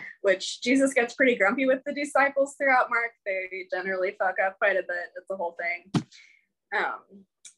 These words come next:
now, I realize that on first pass, that kind of sounds like gibberish, but I think it actually has the power <laughs> to be super liberating. In this argument, the messianic secret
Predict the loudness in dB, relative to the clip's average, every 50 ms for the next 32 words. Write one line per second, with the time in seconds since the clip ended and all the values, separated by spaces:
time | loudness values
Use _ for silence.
0 | _ 0 2 4 4 4 4 4 4 6 4 4 4 2 -2 -2 0 0 2 2
1 | 2 0 -2 -6 -10 -6 -4 -4 -4 -4 -6 -8 -6 -2 -2 -2 -2 -4 -6 -8
2 | -8 -8 -8 -8 -8 -6 -6 -4 -4 -6 -8 -6 -4 -4 -4 -2 -4 -4 -6 -6
3 | -6 -6 -4 -2 0 0 0 -2 -4 -10 -14 -16 _ _ _ _ -8 -8 -8 -10
4 | _ _ _ _ _ -20 -20 -20 _ _ -20 -20 _ _ _ _ _ _ _ _
5 | _ _ _ _ _ _ _ _ _ _ 0 2 4 4 2 2 0 -2 0 0
6 | 0 0 0 -2 -2 -4 -4 -2 -2 -2 -2 -2 -2 -4 -6 -4 -2 0 2 4
7 | 4 4 2 0 -6 -8 -8 -8 -8 -6 -4 -2 -2 0 -2 -2 -4 -6 _ _
8 | _ -20 -20 -18 -18 -18 -18 -10 -6 -6 -6 -4 -2 -2 0 0 2 0 0 -2
9 | -4 _ _ -14 -10 -8 -8 -8 -6 -8 -8 -6 -6 -6 -6 -6 -6 -8 -10 -14
10 | -16 -16 _ -20 -20 _ _ _ _ _ -8 -8 -8 -8 _ _ _ _ _ _
11 | _ _ _ _ _ _ _ _ _ _ _ _ _ _ _ _ _ _ _ _
12 | _ _ _ _ _ 0 2 4 4 4 2 2 0 0 -2 -2 -2 -2 -2 -2
13 | -2 -4 -2 -2 -2 -2 -2 -4 -2 -2 -2 -2 -4 -6 -8 -8 -2 0 2 4
14 | 4 4 2